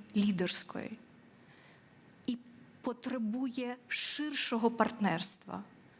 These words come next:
внутрішнього і зовнішнього. Легше рухатися,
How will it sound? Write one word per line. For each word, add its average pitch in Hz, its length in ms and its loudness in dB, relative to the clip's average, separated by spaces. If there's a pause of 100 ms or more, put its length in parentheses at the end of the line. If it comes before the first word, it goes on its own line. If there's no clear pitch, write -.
(220)
внутрішнього 202 960 6 (200)
і 233 100 6
зовнішнього. 175 800 -2 (1500)
Легше 294 800 8 (1000)
рухатися, 262 800 8